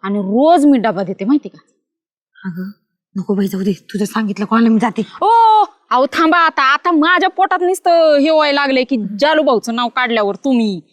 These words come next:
Speaker 1: म्हणजे काहीतरी नक्की हाय, सांगा काय कुठं केला का त्यांनी?
Speaker 2: हम्म.
Speaker 1: हा, पिऊन धिंगाणा केलेला असणार.
Speaker 2: नाही, नाही.
Speaker 1: मग?
Speaker 2: अगं, त्यांनी असं केलं,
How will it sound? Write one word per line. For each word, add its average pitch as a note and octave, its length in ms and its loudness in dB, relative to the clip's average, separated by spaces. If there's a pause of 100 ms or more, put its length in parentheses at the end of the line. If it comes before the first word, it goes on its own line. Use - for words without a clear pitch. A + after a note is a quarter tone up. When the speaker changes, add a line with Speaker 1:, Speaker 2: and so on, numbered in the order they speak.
(340)
Speaker 1:
म्हणजे C#4 160 -2
काहीतरी C#4 400 0
नक्की D4 260 -2
हाय, A3 180 -4
सांगा D4 280 -2
काय C#4+ 180 -4
कुठं F#4 300 0
केला C4+ 200 0
का A3 60 -4
त्यांनी? G#3+ 220 -2
Speaker 2:
हम्म. A3+ 600 -8
Speaker 1:
हा, G#3+ 400 -2 (100)
पिऊन E4+ 260 0
धिंगाणा F4 260 0
केलेला C4+ 360 0
असणार. B3 580 -2
Speaker 2:
नाही, C#4+ 180 -4
नाही. D#4 260 -4
Speaker 1:
मग? D#4 280 0 (580)
Speaker 2:
अगं, F#3 180 -6
त्यांनी B3 480 -2
असं A3+ 240 -2
केलं, A3 280 0